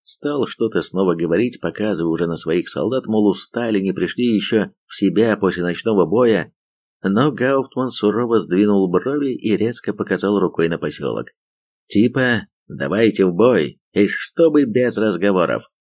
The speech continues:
Фельдфебель горестно кивнул и пошёл к своим подчинённым, а слушаться он не мог,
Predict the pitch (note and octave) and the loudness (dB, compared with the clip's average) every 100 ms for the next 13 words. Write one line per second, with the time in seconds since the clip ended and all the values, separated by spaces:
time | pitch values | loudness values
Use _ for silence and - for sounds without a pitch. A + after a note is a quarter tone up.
0 | _ _ _ _ _ _ _ E3 D#3 - | _ _ _ _ _ _ _ 2 2 4
1 | C#3 B2+ A#2+ G#2 A2+ G#2 - F#2 G2 G#2 | 0 2 2 4 4 2 2 0 2 2
2 | C3+ A2+ - F#2 A2+ - F2 E2+ D#2+ D#2+ | 2 2 0 -2 -2 0 0 0 -2 -6
3 | - C#3+ D3+ C#3+ A2+ D2+ - F2+ - C3 | -6 -8 -6 -4 -4 -6 -4 -4 -2 -4
4 | B2+ F#2+ - D#2+ D#2+ F2 C#3 C#3+ - | -2 -4 0 -2 0 -4 -4 -6 -8